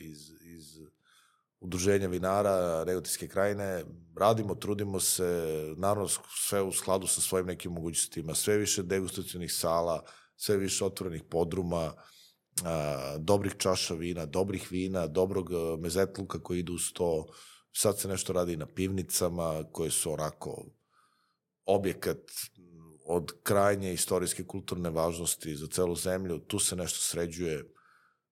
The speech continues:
Ove, ali naravno, trebalo bi to negde upakovati u jedinstvenu priču, da li napraviti neki sajt, ali mislim da nešto i Raris radi ovde iz Zaječara, trude se ljudi, to je apsolutno za pohvalu. Dokle to stiže,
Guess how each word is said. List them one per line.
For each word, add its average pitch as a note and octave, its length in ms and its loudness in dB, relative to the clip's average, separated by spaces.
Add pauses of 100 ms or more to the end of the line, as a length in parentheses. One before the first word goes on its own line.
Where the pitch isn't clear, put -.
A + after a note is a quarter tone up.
(140)
Ove, F2 340 4
ali A#2+ 280 4
naravno, B2 520 6
trebalo A#2 340 4
bi F2+ 100 -4
to F#2+ 400 2 (140)
negde F#2 220 -2
upakovati F2 640 -2
u D2+ 40 -2
jedinstvenu E2 440 -2
priču, F2+ 320 -2
da D#2+ 120 0
li E2+ 60 0
napraviti F#2 420 0
neki E2 220 -6
sajt, F2+ 460 2
ali D#2 140 -2
mislim A2+ 320 -2
da B2+ 60 2
nešto C3 300 2
i A#2+ 40 4
Raris A#2 380 6
radi G#2 220 4
ovde F#2 180 0
iz E2 80 -4
Zaječara, G2 540 2 (720)
trude G2+ 300 2
se F2 180 0
ljudi, F#2 880 0
to F2+ 380 2
je F2+ 160 2
apsolutno G2+ 500 0
za F2 140 -2
pohvalu. A2 760 2 (840)
Dokle G#2+ 540 2
to G2+ 120 -2
stiže, G2+ 560 0